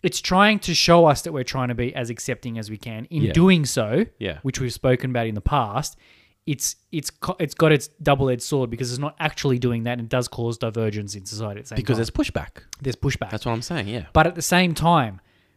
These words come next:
Speaker 1: the robots will eventually, once you have one of them,
Speaker 2: Mm.
Speaker 1: then two of them, then three of them, all it takes is one person to be an activist for the three robots,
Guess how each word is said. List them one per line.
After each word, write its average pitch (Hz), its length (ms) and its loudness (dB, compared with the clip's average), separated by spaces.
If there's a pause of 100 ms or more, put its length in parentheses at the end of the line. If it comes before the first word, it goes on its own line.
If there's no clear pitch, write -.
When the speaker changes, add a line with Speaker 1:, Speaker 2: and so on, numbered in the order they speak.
(100)
Speaker 1:
the 147 300 2
robots 139 880 4 (140)
will 139 200 2
eventually, 131 680 -2
once 139 300 -2
you 156 80 0
have 131 280 0
one 139 220 4
of 117 140 0
them, 104 240 -6 (160)
Speaker 2:
Mm. 110 320 -6
Speaker 1:
then 143 180 0
two 127 240 0
of 110 80 -2
them, 123 160 -2
then 143 180 -2
three 107 260 -8
of 98 100 -14
them, 139 220 -4 (360)
all 170 240 4
it 220 80 -6
takes 156 260 -2
is 131 140 -4
one 131 220 -2
person 127 380 -2
to - 60 -16
be 123 120 -4
an 120 80 -4
activist 117 580 -6
for 127 100 -8
the 110 120 -8
three 113 240 -4
robots, 123 580 0